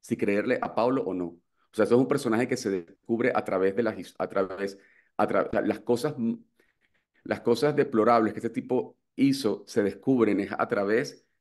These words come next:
de las, de los puntos de vista de los demás personajes de la historia, nunca desde su punto de vista. Lo cual, lo cual para mí como actor me pareció interesantísimo.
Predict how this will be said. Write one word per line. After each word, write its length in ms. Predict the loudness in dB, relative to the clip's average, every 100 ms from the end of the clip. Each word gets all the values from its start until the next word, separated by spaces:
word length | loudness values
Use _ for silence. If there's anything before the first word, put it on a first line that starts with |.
| _ -14
de 280 | 0 2
las, 380 | 4 2 0 -8 -10
de 200 | -4 -2
los 140 | -2
puntos 300 | -2 -2 0
de 100 | 0
vista 320 | 0 0 0
de 80 | 0
los 100 | 0
demás 220 | -2 -4
personajes 420 | -6 -6 -6 -4 -2
de 60 | -4
la 60 |
historia, 380 | -2 -2 -2 -4
nunca 340 | -2 0 0 -4
desde 120 | -6
su 80 | -12
punto 260 | -14 -8 -8
de 60 |
vista. 300 | -8 -12 -20 -20 _ _ -4
Lo 120 | 2
cual, 200 | 2 0
lo 160 | 0 2
cual 240 | 0 0
para 180 | 0 2
mí 120 | 2
como 180 | 2 0
actor 200 | 2 0
me 40 | 0
pareció 260 | -4 -4
interesantísimo. 680 | -4 -4 -4 -8 -12 -16 -18